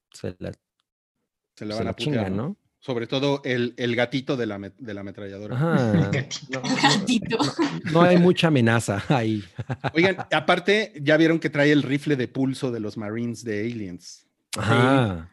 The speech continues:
Speaker 2: Ese es
Speaker 1: Uf.
Speaker 2: un, no mames, ese sí es detalle que, que me, que me pone los, los pelitos del brazo de punta, ¿eh?
Speaker 1: Pero
Speaker 2: Muy
Speaker 1: mira, no tiene,
Speaker 2: chingón.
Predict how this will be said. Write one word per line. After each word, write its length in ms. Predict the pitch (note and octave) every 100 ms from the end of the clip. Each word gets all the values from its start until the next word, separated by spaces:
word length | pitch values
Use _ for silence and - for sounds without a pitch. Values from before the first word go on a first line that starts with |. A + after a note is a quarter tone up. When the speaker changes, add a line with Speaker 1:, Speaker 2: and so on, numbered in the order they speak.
| -
Speaker 2:
Ese 180 | A2+ B2
es 60 | A#2
Speaker 1:
Uf. 20 |
Speaker 2:
un, 440 | D#3+ D3 D3 D3 -
no 340 | B2+ B2 A2+
mames, 480 | G#2+ A#2 B2+ A2+ G2+
ese 240 | F3+ F3+ A3
sí 180 | - F#3
es 120 | E3+
detalle 420 | E3+ D#3+ D#3+ D#3+
que, 260 | B2+ A2 -
que 100 | G#2+
me, 200 | G#2+ -
que 100 | B2
me 120 | G#2+
pone 420 | G#2+ B2 C3 B2+ - - - -
los, 540 | A#2+ G#2+ G#2 - - -
los 320 | A2 G#2+ -
pelitos 720 | A2 G#2 A2+ C#3 A#2+ - -
del 220 | A#2+ G2+
brazo 320 | G#2 G#2+ - A2+
de 100 | F#2+
punta, 360 | - F2 -
¿eh? 260 | - D#3+ A#2
Speaker 1:
Pero 140 | C#3 C3+
Speaker 2:
Muy 60 |
Speaker 1:
mira, 160 | D3 D3+
no 100 | D#3
tiene, 340 | D#3+ D3+ D3
Speaker 2:
chingón. 100 | C#3+